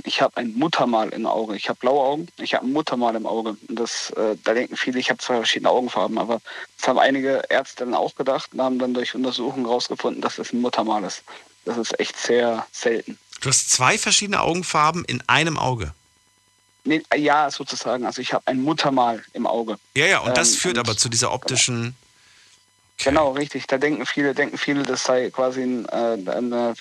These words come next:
Speaker 1: andere Augenfarbe, aber genau, das ist ein Muttermal.
Speaker 2: Find ich aber mega cool und das ist ein Hingucker. Ich hab das, ähm,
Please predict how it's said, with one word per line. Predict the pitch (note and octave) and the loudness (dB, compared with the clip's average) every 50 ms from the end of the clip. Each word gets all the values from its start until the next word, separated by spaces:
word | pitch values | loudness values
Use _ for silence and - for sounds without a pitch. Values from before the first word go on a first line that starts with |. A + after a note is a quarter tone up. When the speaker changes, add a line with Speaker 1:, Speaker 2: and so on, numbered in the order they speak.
| - | -4
Speaker 1:
andere | - G#2+ - - - B2 A#2+ A2+ A2+ | -2 0 0 0 0 0 0 2 2
Augenfarbe, | - - C3 C#3 C3+ - - B2 C3 C3 B2+ G2+ | 2 2 2 0 0 2 2 2 4 4 2 0
aber | E2+ G#2+ A2+ A2+ A#2 _ _ - - - - - - - _ _ _ | 0 -2 -4 -4 -6 _ _ -20 -20 -20 -20 -20 -20 -20 _ _ _
genau, | - G#2 G2 G2+ G#2+ G2+ - - | -6 -4 -2 -2 -4 -4 -8 -14
das | - - - | -14 -12 -10
ist | - | -8
ein | G#2 | -6
Muttermal. | G2+ A2 A2 G2+ G#2 G#2+ - - - | -6 -6 -6 -4 -4 -2 -2 -2 -2
Speaker 2:
Find | - - - C#3+ E3+ - | -4 -2 -2 0 0 0
ich | - A#2 - | 0 0 0
aber | - A#2 A#2 | 2 2 2
mega | A2 A#2+ C3+ C#3 C#3 C3 B2+ - - | 2 2 0 0 0 -2 -2 -2 -4
cool | C3+ - | -4 -2
und | - A2+ | 0 0
das | A2+ G#2+ | 2 2
ist | A#2+ - - | 2 2 2
ein | C3 | 2
Hingucker. | A#2 A#2 C3+ D3 D3 - G#2 - - - | 0 -2 -2 -2 -2 -2 0 0 0 0
Ich | - - - | 0 0 0
hab | - B2 - | 0 2 4
das, | - C3 B2+ - - - - | 4 6 6 6 4 4 2
ähm, | G#2+ G#2+ A2 A2 A2 G#2+ | 0 0 0 0 0 -2